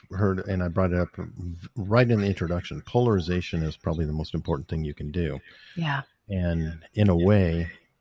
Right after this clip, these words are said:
Speaker 1: yes, you have a lot of people say no, but then the ones who say yes are probably twice as committed as a lot of warm maybes.
Speaker 2: Yeah. And that's what I keep bringing myself back around to, like,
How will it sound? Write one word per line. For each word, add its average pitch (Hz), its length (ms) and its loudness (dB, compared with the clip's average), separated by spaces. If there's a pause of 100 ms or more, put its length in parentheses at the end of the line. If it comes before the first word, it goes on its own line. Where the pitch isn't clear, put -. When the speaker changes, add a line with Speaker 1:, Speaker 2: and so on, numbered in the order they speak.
(200)
Speaker 1:
yes, 98 840 2
you 85 140 -4
have 90 140 2
a 87 40 2
lot 87 200 4
of 101 80 2
people 101 240 0
say 90 160 2
no, 90 240 6
but 80 140 -4
then 90 120 2
the 90 60 4
ones 90 160 4
who 85 100 -4
say 82 160 -2
yes 90 300 2
are 80 60 -2
probably 80 580 -4 (120)
twice - 360 0
as 87 140 -4
committed 85 560 0 (840)
as 85 500 2
a 90 100 -2
lot 85 280 0
of 80 220 -2
warm 85 340 2
maybes. 80 560 -6 (600)
Speaker 2:
Yeah. 202 400 12
And 214 160 12
that's 208 240 12
what 208 100 12
I 190 100 12
keep 190 220 0
bringing 175 280 6
myself 165 380 2
back 160 260 0
around 165 320 0
to, 214 260 2
like, 170 180 0